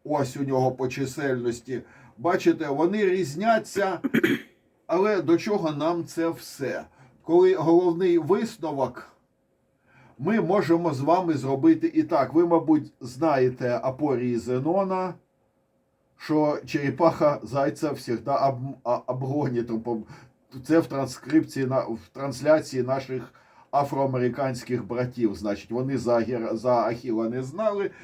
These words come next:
і вони взяли братець кролік, правильно, і братець ліс. Ну так от, про що йдеться? Про те, що той, що самий висновок зробив наш брат Коверт Кабал, значить, він отут оце малював.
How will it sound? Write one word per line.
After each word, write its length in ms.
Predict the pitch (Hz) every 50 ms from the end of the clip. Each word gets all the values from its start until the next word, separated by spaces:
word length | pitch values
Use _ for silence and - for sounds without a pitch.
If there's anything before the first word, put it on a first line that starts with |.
| - - - - -
і 80 | 160
вони 280 | 170 196 214 277 247 214
взяли 360 | 156 139 208 214 196 175 165
братець 500 | 143 165 185 185 180 - - - - -
кролік, 500 | - 202 208 220 226 220 208 180 160 -
правильно, 600 | - 170 175 202 196 180 170 156 147 139 135 131
і 60 | 131
братець 520 | 127 151 156 165 156 156 151 135 - - -
ліс. 320 | 117 110 95 87 - -
Ну 100 | 143 175
так 220 | 180 - 202 196 -
от, 220 | - 131 104 95 - - - _ _ _ - - - - - - - _ _ _
про 160 | - 151 165
що 240 | 160 - 202 208 196
йдеться? 520 | 165 143 127 151 131 117 117 - - 117
Про 180 | - - 156 160
те, 200 | 156 - 214 202
що 180 | - - 175 165
той, 220 | - 190 190 170
що 160 | 170 - 165
самий 340 | - - 170 160 151 156 156
висновок 540 | 147 156 151 127 - 139 139 139 135 127 110
зробив 480 | 104 131 135 139 135 143 143 131 120
наш 180 | 131 127 127 123
брат 320 | 107 117 131 135 127 123 123 - _ _ _ _ _ _ _ _ _ _ _ _ _ _ _ _ _
Коверт 440 | - 139 143 143 147 139 131 123 -
Кабал, 580 | - - 131 127 127 170 190 214 214 190 - - _ -
значить, 680 | - 123 135 165 175 170 165 - 165 156 151 139 -
він 240 | - 143 139 139 127
отут 320 | 127 120 127 127 123 123
оце 300 | 120 110 - - - 123
малював. 680 | 113 113 113 113 117 117 113 127 160 190 208 202 190 175